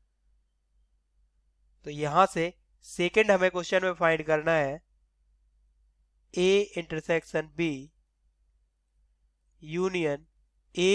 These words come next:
intersection C equal to क्या हो जाएगा, यूनियन का मतलब होता है element of both and जो कॉमन एलिमेंट होंगे उन्हें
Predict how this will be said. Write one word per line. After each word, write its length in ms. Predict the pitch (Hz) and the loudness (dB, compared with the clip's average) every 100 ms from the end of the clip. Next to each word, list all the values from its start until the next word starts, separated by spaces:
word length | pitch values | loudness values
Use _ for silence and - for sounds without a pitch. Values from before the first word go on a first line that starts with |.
| 208 185 | 2 -4
intersection 640 | 165 160 - 165 - 160 156 | -6 -6 -2 -4 -2 -6 -6
C 180 | - 160 131 - _ _ _ _ _ _ _ | -6 -6 -6 -16 _ _ _ _ _ _ _
equal 340 | 170 - 180 180 | -12 -2 -2 -2
to 80 | - | 2
क्या 100 | 180 | 4
हो 100 | 170 | 4
जाएगा, 300 | 165 165 196 - _ 160 | 2 2 -2 -4 _ -8
यूनियन 400 | 160 180 202 214 | -4 0 0 4
का 120 | 208 | 4
मतलब 300 | 185 180 180 | 4 4 2
होता 260 | 165 - 165 | 2 2 4
है 160 | 214 - _ _ | 4 -2 _ _
element 600 | 170 170 180 196 214 - | 0 0 4 4 2 2
of 180 | 170 190 - - 160 | 4 4 0 -10 -2
both 320 | 160 135 _ _ _ _ _ - | -2 -2 _ _ _ _ _ -10
and 180 | 165 165 | -10 -4
जो 100 | 190 | 0
कॉमन 340 | 180 175 196 | 2 4 4
एलिमेंट 420 | 196 190 190 190 | 4 4 2 2
होंगे 180 | 180 180 | -2 -2
उन्हें 280 | 175 180 | -2 0